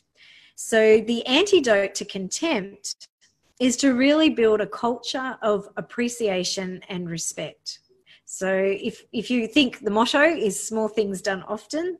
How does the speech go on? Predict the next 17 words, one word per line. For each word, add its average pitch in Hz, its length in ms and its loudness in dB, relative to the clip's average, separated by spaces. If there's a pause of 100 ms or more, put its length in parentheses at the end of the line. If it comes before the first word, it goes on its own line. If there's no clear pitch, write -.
that's 180 300 -6
it. 165 220 -8 (460)
So 233 180 -2
regularly 269 840 2
express 208 420 -4
gratitude, 180 800 -6
regularly 214 800 -2
express 170 680 -10
appreciation. 170 1000 -8 (300)
Might 254 360 0
be 240 120 -2
really 208 500 2
small. 180 420 -6
You 208 100 -4
might 208 260 -2
be 196 320 0 (380)
feeling 226 580 4